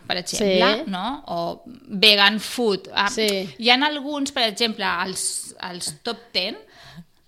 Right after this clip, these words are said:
Speaker 1: els top ten són, per exemple, Love, Fashion, aquests anglesos, eh, funcionen molt bé. Pots tenir un genèric, perquè la gent que estigui buscant aquella paraula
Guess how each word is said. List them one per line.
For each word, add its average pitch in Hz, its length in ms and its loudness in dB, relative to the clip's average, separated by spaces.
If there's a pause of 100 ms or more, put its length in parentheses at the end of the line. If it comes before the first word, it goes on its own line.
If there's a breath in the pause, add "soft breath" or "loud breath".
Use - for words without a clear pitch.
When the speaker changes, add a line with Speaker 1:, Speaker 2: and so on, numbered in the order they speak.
(120)
Speaker 1:
els 202 220 -6
top 220 260 0
ten 226 320 0
són, 214 800 4
per 196 100 -2
exemple, 185 400 2
Love, 170 420 2 (120)
Fashion, 170 420 -2
aquests 175 280 -6
anglesos, 175 760 -4 (380 soft breath)
eh, 196 180 0
funcionen 214 420 -2
molt 180 220 -4
bé. 170 320 -6
Pots 190 180 -2
tenir 170 200 -6
un 202 100 -6
genèric, 214 640 2 (560 soft breath)
perquè 214 220 2
la 190 120 4
gent 220 160 -2
que 240 80 -4
estigui 233 380 -6
buscant 226 500 0
aquella 190 380 -4
paraula 208 640 -2